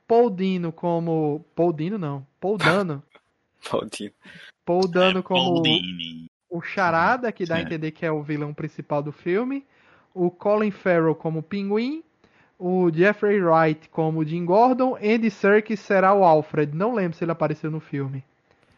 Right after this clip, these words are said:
Speaker 2: No trailer eu acho que não
Speaker 3: No
Speaker 2: apareceu,
Speaker 3: trailer
Speaker 2: não.
Speaker 3: não, só a
Speaker 1: No,
Speaker 3: voz
Speaker 1: no
Speaker 3: dele.
Speaker 1: trailer.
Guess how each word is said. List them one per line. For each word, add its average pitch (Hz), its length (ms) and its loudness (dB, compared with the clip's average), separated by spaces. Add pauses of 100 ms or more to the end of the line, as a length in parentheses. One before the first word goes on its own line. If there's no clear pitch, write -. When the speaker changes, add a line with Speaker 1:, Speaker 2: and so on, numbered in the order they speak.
(100)
Speaker 2:
No 107 160 -8
trailer 113 400 0
eu 123 40 2
acho 123 120 -4
que - 80 -6
não 120 100 -2
Speaker 3:
No - 40 -4
Speaker 2:
apareceu, 95 240 -4
Speaker 3:
trailer 107 180 2
Speaker 2:
não. 101 80 0
Speaker 3:
não, 90 60 0
só 92 180 -2
a 90 40 4
Speaker 1:
No, 85 100 4
Speaker 3:
voz 98 160 2
Speaker 1:
no 175 60 0
Speaker 3:
dele. 180 120 -2
Speaker 1:
trailer. 143 380 2